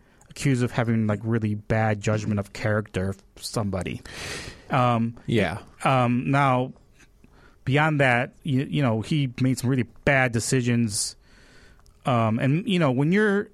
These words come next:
Speaker 1: this is the way I look at it, like, when you're in a position of power like Tim Lee is, people are afraid to tell you stuff. Like, maybe somebody should have told Tim, like, "Hey, maybe this isn't a good idea you're doing."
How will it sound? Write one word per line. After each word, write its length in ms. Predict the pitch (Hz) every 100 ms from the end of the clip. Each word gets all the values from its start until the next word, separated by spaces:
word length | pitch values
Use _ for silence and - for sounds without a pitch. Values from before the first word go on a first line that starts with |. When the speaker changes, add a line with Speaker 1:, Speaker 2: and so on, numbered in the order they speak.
| -
Speaker 1:
this 160 | 147
is 60 | 170
the 60 | 156
way 140 | 135
I 40 | 135
look 160 | 127
at 40 | 127
it, 40 |
like, 180 | 113 110
when 100 | 139
you're 120 | 180
in 80 | 190
a 40 |
position 380 | 143 127 139 127
of 60 | 113
power 340 | - 127 123
like 140 | 110 98
Tim 260 | - 127
Lee 120 | 123 123 117
is, 360 | 104 107 - - - - - - - _
people 240 | - 208 240
are 140 | 208
afraid 360 | 147 - 147 156
to 60 |
tell 260 | 120 - 127
you 140 | 151
stuff. 520 | 98 - 104 104 - -
Like, 260 | 123 123 - - - - -
maybe 240 | 151 165
somebody 320 | - 165 165
should 160 | 143 151
have 80 | 127
told 220 | 143 131
Tim, 300 | - 147 135
like, 220 | 117 113 - - -
"Hey, 220 | 190 156
maybe 280 | 127 147 151
this 240 | 151 143
isn't 240 | 143 143
a 80 | 139
good 160 | 135 151
idea 420 | 120 113 185 104
you're 160 | 110 113
doing." 400 | 113 110 110